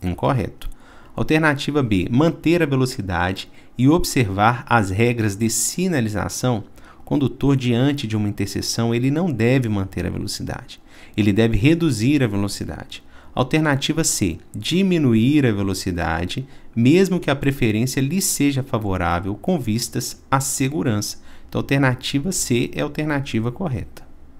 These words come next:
Que veículos possuem apenas a livre parada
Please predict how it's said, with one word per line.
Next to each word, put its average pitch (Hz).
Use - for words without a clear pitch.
Que 196
veículos 151
possuem 131
apenas 131
a 131
livre 165
parada 131